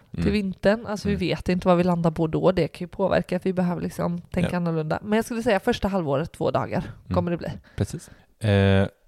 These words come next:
Speaker 2: jag drar en ny fråga här ur dig-, digitala potten.
Speaker 1: Mm.
Speaker 2: Eh, ja, men en, eh, en aktierelaterad fråga.
Speaker 1: Ja.
Speaker 2: Eh, vad tycker ni är viktigast? Det är Tove som undrar.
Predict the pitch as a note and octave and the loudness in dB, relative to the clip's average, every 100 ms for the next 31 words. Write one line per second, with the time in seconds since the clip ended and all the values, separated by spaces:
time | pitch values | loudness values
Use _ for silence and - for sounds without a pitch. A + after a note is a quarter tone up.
0 | _ - G2+ G2+ G2+ F#2 F#2 F#2 F2 - | _ 0 2 4 4 4 4 4 2 4
1 | F2 D#2+ E2+ F2 D#2 D#2 D#2 - - F2 | 4 4 2 0 0 0 -2 -6 -4 -4
2 | E2+ E2+ E2+ - F2+ D2+ D2+ - - - | -4 -4 -4 0 0 0 -2 -6 -12 -6
3 | F#2+ - E2+ - F3+ A3 - - - _ | -6 -4 -8 0 2 2 -2 -20 -20 _
4 | - F2 E2+ F2 - - C#3+ D3 C#3+ A2+ | 0 2 2 0 -4 -6 2 6 8 6
5 | G#2 A2 G#2 G2+ G2+ F#2+ F#2 - - _ | 4 4 4 4 4 4 0 -8 -20 _
6 | - G2 F2+ - - - E2 D#2+ D#2 D2+ | -4 -2 0 -4 -10 -6 -2 0 2 2
7 | D2+ D#2+ - A2 - - - - - F3+ | 2 0 -2 -2 -2 -4 -8 -12 -4 0
8 | F3+ G3+ G4 F#2+ F#2+ A#2+ - - A#2 A2+ | 2 2 2 2 4 4 2 0 2 2
9 | G#2+ G2 - - - - A2+ - A2 C#3 | 0 0 -4 -6 -6 -4 -2 -2 6 6
10 | G2+ G#2 B2+ A2 | 8 4 4 2